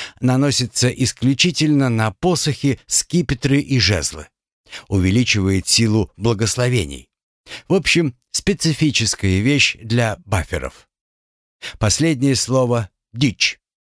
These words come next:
Забавная штука, превращающая любой встреченный булыжник в камень воскрешения. Руны можно использовать любые,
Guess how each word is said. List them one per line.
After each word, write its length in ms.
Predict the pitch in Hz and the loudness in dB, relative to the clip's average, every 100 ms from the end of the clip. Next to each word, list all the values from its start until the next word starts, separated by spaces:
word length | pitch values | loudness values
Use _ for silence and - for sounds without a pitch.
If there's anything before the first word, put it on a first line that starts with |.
| _ - - | _ -20 -8
Забавная 640 | 135 156 151 135 87 92 | -2 0 0 -2 -2 -2
штука, 480 | 90 - 87 - 69 - _ | -2 -2 -4 -4 -8 -10 _
превращающая 1040 | - 127 117 117 - 156 147 127 - 127 120 | -2 0 0 0 0 2 2 0 2 2 2
любой 420 | 123 120 139 123 | 0 0 0 0
встреченный 720 | - - 127 123 - 104 107 | -2 -2 0 0 -2 -2 0
булыжник 800 | 95 107 135 180 120 160 - - | 0 0 2 0 0 -2 -4 -12
в 140 | - - | -18 -6
камень 420 | 139 143 147 120 | -2 0 0 0
воскрешения. 800 | 127 - 120 - 80 69 64 - _ _ _ _ - - - | -2 -2 0 0 -2 -4 -14 -20 _ _ _ _ -16 -14 -4
Руны 380 | 139 175 190 165 | 0 2 2 2
можно 340 | 156 127 156 | 0 0 0
использовать 640 | 135 165 165 117 143 127 | 0 0 0 2 0 0
любые, 500 | 131 117 90 78 73 | 0 0 0 -2 -4